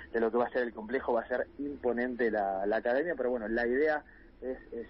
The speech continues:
siempre hacer foco en lo que es la, la captación, la formación. Eh, comenzaron a trabajar con chicos de aquí, pero la, eh, la idea ya es extenderse un poquitito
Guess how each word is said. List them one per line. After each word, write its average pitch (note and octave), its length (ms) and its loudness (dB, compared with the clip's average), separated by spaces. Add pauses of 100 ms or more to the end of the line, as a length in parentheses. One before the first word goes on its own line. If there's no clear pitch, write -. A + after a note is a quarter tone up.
siempre C#3+ 300 -2
hacer B2+ 260 -2
foco C#3 260 0
en A#2 60 2
lo A2+ 80 -2
que B2+ 80 0
es A#2+ 100 -2
la, A2+ 240 2
la A2+ 160 0
captación, D3 760 0
la B2 100 0
formación. C#3+ 800 -2 (340)
Eh, A#2+ 220 0
comenzaron A#2 420 0
a C#3 80 2
trabajar C3+ 360 0
con C3 140 -6
chicos C#3 260 -2
de C3 80 4
aquí, C#3+ 240 -4
pero D#3 280 2
la, B2 160 0 (120)
eh, A2 260 -2
la A2 140 2
idea B2+ 160 2 (100)
ya C3 60 2
es B2 80 -2 (100)
extenderse B2+ 640 0
un A#2+ 80 -10
poquitito A#2+ 600 0